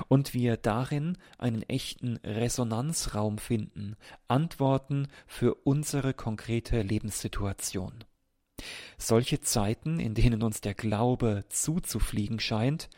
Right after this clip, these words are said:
sind kostbar und wertvoll. Ich erinnere mich etwa noch sehr genau an eine bestimmte Gebetszeit, die sicher schon fünfzehn Jahre oder länger zurückliegt, in der ich als Student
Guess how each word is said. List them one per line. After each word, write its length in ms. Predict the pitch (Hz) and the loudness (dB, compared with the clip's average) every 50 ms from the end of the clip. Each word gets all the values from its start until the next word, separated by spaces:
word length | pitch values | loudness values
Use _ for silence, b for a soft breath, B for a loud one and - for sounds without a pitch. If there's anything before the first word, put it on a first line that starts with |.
| B B B B B | B B B B B
sind 380 | B B - - 127 117 - - | B B 0 0 0 0 -2 -4
kostbar 760 | - - 131 127 117 - - - - - - 95 101 104 - - B B B B | -2 0 2 2 2 0 -2 -4 -2 0 0 0 -2 -6 -12 -14 B B B B
und 240 | - 120 104 101 | 0 0 2 2
wertvoll. 580 | 117 107 95 101 - - - - 120 - - - - _ _ _ _ _ B B B B B B B B B | 0 0 0 -2 -4 -6 -8 -8 -8 -10 -10 -12 -18 _ _ _ _ _ B B B B B B B B B
Ich 300 | B 127 127 - - - | B 4 4 4 4 0
erinnere 560 | - 117 - - - 147 160 156 120 101 107 | -2 -2 -2 0 0 2 4 4 4 4 2
mich 220 | 101 104 - - - | 2 0 0 -2 -2
etwa 480 | - - - - 113 113 127 151 156 B B B B B | -4 -4 -2 0 2 2 4 2 0 B B B B B
noch 340 | B 120 123 113 90 92 - - - | B 4 4 4 2 0 -8 -8 -6
sehr 320 | - - - 131 147 160 | -4 -2 2 2 2 2
genau 600 | 151 143 113 107 104 98 101 113 139 170 185 - B B B B B B | 2 2 0 0 0 0 2 2 2 2 0 -2 B B B B B B
an 140 | - 123 - | -2 0 2
eine 180 | 110 131 131 | 2 2 2
bestimmte 720 | - 123 120 - - - _ - 147 165 196 - - - | 2 2 0 0 -2 -2 _ 2 2 2 2 4 6 6
Gebetszeit, 1000 | - - 117 - - - 147 - - - - - - 139 139 139 170 - - - - _ _ - | 6 6 4 0 0 -2 -2 -2 -4 -4 -6 -4 -2 -2 0 0 -2 -2 -6 -10 -18 _ _ -6
die 80 | 127 131 | -4 -4
sicher 380 | - - - 190 - - 160 | -4 -4 -4 -4 -2 -2 -2
schon 260 | - - 123 120 117 | -2 -2 -4 -4 -4
fünfzehn 640 | 113 - - - - 196 202 - - - - 143 127 117 | -6 -8 -8 -6 -4 -2 -2 -4 -4 -6 -4 -4 -2 0
Jahre 440 | 110 107 104 104 101 107 104 104 | 0 0 0 0 -2 -4 -4 -4
oder 200 | - 117 113 117 | -2 -2 0 0
länger 320 | 117 127 147 143 127 117 - | 2 2 2 2 2 0 0
zurückliegt, 800 | - - 123 117 135 131 - - - 107 101 - - - - - B B B B B B B | -2 -2 -2 -2 -2 -2 -4 -6 -6 -6 -6 -6 -8 -8 -10 -10 B B B B B B B
in 140 | 127 127 | 0 4
der 160 | 120 139 151 170 | 6 6 6 4
ich 200 | 170 - - - | 4 0 0 0
als 240 | 117 117 - - | 2 2 0 -2
Student 840 | - - - 113 107 - - 123 110 117 151 180 208 - - - | -4 -4 -2 -4 -4 -2 0 0 0 2 0 -2 -4 -4 -6 -10